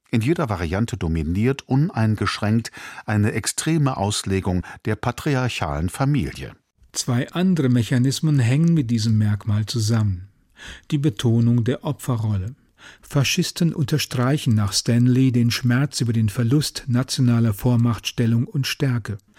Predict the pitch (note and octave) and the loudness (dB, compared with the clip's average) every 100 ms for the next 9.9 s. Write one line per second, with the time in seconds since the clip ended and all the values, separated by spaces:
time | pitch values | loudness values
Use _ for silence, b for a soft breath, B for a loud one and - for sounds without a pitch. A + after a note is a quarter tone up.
0 | B B B B B B2+ C#3 C#3 D3+ D3+ | B B B B B -2 -2 -2 0 0
1 | C#3 - B2+ A#2 B2+ G#2+ C#3 F3+ D#3+ C#3 | 2 2 2 2 2 2 0 0 -2 -2
2 | - A2 A#2 G#2+ G#2+ G#2+ G#2 G#2+ - B2 | -2 -4 -2 0 0 0 -2 -4 -2 0
3 | B2 C3+ C3+ B B - B2 A#2 A#2+ B2+ | 2 4 2 B B -4 2 4 4 2
4 | - C3+ C3 C3 - - B2+ A#2 B2 - | 0 0 2 2 -2 -4 0 2 0 -2
5 | A#2+ - A#2 A2 - B2+ B2+ - A2 - | -6 -2 -2 -2 -2 -2 -2 -4 -12 -14
6 | _ _ _ B B B C#3 D#3 D#3+ B2+ | _ _ _ B B B 0 4 4 4
7 | A2 G#2+ A2 B2+ A#2+ B2+ A#2 A2+ A2+ B2 | 4 4 2 0 2 2 2 2 2 0
8 | C3+ A#2 A2+ A2+ A2+ A#2 - C3 C#3+ D3 | 0 0 2 0 0 -4 -4 -2 0 0
9 | C3 A2+ A#2 G#2+ A#2+ C3 C#3 E3 | 0 0 0 2 2 4 2 0